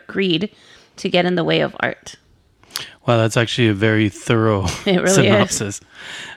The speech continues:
Speaker 2: Um, it's interesting. Uh, we had come back from the holidays, and, you know, everyone was talking about Bird Box, and this movie came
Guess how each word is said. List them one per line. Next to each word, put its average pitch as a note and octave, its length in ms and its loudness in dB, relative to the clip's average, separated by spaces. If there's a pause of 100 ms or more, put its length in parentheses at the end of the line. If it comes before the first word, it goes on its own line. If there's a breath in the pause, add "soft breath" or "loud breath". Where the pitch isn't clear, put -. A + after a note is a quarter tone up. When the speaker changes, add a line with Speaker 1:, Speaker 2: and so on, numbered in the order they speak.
Speaker 2:
Um, B2 320 2 (680 loud breath)
it's C#3 260 2
interesting. C#3 760 2
Uh, A2+ 400 0
we A#2 120 4
had A#2+ 160 -2
come C3 180 2
back C#3+ 160 0
from E3 140 0
the C#3+ 80 2
holidays, A#2+ 680 0 (720 loud breath)
and, G#2+ 840 -2
you - 220 -6
know, G#2+ 120 -2
everyone A#2+ 260 2
was A#2 140 0
talking A#2 260 0
about G#2+ 400 -2 (180)
Bird A2 200 0
Box, - 480 -4 (420)
and G#2+ 400 -4 (160)
this A#2+ 320 -2
movie D3 280 4
came A2 420 -2